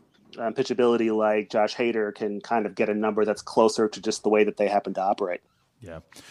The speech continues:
Speaker 2: Uh, any thoughts on Hader, uh, next season as a starter versus, uh, reliever?
Speaker 1: Not really. Um, I, I think the, the thing that I kinda took away was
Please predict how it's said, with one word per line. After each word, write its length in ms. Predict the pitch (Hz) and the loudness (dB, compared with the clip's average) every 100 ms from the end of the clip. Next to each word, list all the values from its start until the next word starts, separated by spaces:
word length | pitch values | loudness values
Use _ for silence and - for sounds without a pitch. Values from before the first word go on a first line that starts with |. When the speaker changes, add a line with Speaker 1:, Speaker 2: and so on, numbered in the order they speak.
| - | -8
Speaker 2:
Uh, 220 | - 117 - | 2 2 2
any 200 | 127 135 | 2 2
thoughts 340 | 131 131 127 | 4 4 4
on 160 | 127 117 | 0 -2
Hader, 520 | 113 120 120 117 95 | -2 -2 -2 -2 -4
uh, 220 | 110 104 | -2 -2
next 280 | 101 107 - | 0 -2 -4
season 380 | - 113 107 107 | -4 -4 -2 -2
as 380 | 101 104 101 107 | -2 -4 -4 -6
a 100 | 98 | -10
starter 380 | - 107 107 104 | -4 -2 -2 -4
versus, 520 | 104 98 107 101 - | -4 -6 -6 -6 -6
uh, 220 | 101 95 | -6 -4
reliever? 400 | 95 98 113 143 - - - - - - - - - | -6 -6 -8 -8 -12 -18 -18 -18 -16 -14 -14 -6 4
Speaker 1:
Not 260 | 277 403 | 4 6
really. 540 | 170 165 214 147 117 123 | 6 8 8 8 8 6
Um, 400 | 151 147 147 147 | 8 8 8 6
I, 300 | 143 185 196 | 6 6 6
I 140 | 160 208 | 4 4
think 640 | - 220 196 196 127 113 | 2 4 4 2 -8 2
the, 480 | 139 131 127 123 - _ _ _ _ _ | 6 8 8 6 2 _ _ _ _ _
the 100 | 143 | -6
thing 160 | 262 320 | -2 0
that 100 | 160 | -2
I 80 | 165 | -4
kinda 220 | 175 147 | -6 -8
took 200 | - 175 | -8 -6
away 360 | 131 123 131 | -4 -4 -4
was 520 | 131 120 113 110 110 | -4 -4 -6 -8 -14